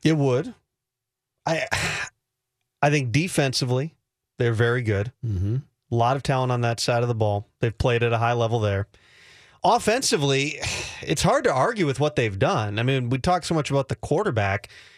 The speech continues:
Speaker 1: You forget that they lost their best offensive player in week four, Dalvin Cook.
Speaker 2: Mm-hmm.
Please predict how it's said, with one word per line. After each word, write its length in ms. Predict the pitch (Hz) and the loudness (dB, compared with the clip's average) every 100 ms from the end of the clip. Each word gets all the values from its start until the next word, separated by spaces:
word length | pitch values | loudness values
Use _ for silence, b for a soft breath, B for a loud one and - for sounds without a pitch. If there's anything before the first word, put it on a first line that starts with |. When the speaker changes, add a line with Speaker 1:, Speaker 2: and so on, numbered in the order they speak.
| B - | B -6
Speaker 1:
You 80 | |
forget 280 | - 156 220 | -2 0 0
that 220 | 147 123 | -2 -2
they 120 | - 135 | -2 0
lost 400 | 135 170 - - | 0 0 -2 -2
their 140 | 131 | -2
best 380 | 104 143 151 - | 0 -2 0 0
offensive 540 | 139 135 143 - 110 | 0 0 -2 -4 -4
player 320 | - 147 147 117 | 0 0 0 0
in 100 | 107 | 0
week 200 | 120 - | -2 -4
four, 400 | - 151 120 104 | -2 0 0 0
Dalvin 380 | 117 120 104 | 0 0 -2
Cook. 360 | 92 151 113 - 98 | -2 -2 -4 -10 -8
Speaker 2:
Mm-hmm. 360 | 92 90 117 | -6 -4 -4